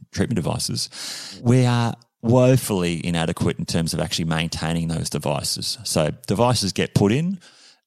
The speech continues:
and essentially they collect pollution, and after a while they'll just fill up. So they just won't work anymore, essentially. And that has to change. We need to start recognising that stormwater is a major pressure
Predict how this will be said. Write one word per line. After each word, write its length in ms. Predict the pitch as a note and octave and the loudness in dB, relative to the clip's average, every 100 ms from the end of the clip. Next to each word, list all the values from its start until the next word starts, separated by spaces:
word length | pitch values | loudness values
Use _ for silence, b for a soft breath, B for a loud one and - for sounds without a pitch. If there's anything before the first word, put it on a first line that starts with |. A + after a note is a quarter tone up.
| - | -2
and 220 | F2+ E2+ | 2 2
essentially 440 | E2 G2+ G2 F#2 | 2 0 0 0
they 140 | E2+ E2+ | 0 0
collect 360 | - C3+ C#3+ | 0 0 0
pollution, 640 | - G#2+ G#2+ - G#2+ G2+ G2 - _ | 2 4 4 2 -2 -4 -6 -14 _
and 220 | - F2 F#2 | -4 0 2
after 280 | G#2 - | 2 2
a 40 | F2+ | 2
while 200 | E2+ E2+ | 2 2
they'll 160 | D#2+ | 0
just 200 | D#2+ E2+ | -2 -4
fill 220 | - E2+ E2 | -4 -4 -4
up. 200 | - - - _ _ | -6 -8 -10 _ _
So 220 | - G2 E2 - - | -4 0 0 -4 -4
they 140 | F#2 | -2
just 180 | F#2 A2 | 0 0
won't 220 | F#2 F2 | 2 0
work 260 | E2 E2+ D#2 | 0 0 -2
anymore, 340 | D2+ D2+ D2+ | -4 -4 -4
essentially. 500 | - - D2+ - F2 - | -4 -4 -4 -4 -4 -4
And 220 | F2+ F#2+ | -4 0
that 240 | A2 B2 - | 0 0 -4
has 320 | - E2+ E2+ | -4 -4 -4
to 100 | - | -4
change. 540 | - D#2+ D2 - - B B - | -4 -4 -6 -6 -6 B B -8
We 100 | F2 | -2
need 200 | F#2+ A#2 | 0 0
to 60 | A#2 | -2
start 280 | - G2 D#2 | 0 0 2
recognising 720 | F2+ - F2+ D#2+ D#2 E2 D#2+ | 0 0 -4 -4 -4 -4 -4
that 120 | E2 | -4
stormwater 600 | - - A2 G#2+ F2+ D#2+ - | -4 -4 -4 -2 -4 -4 -6
is 180 | F2 D#2+ | -6 -6
a 80 | |
major 760 | D#2+ E2+ F2 F#2 G2+ G#2+ G2 F#2 B B B B _ | -6 -10 -6 -4 -2 -2 -2 -4 B B B B _
pressure 520 | - F2+ F#2 - - | 0 2 0 -2 -2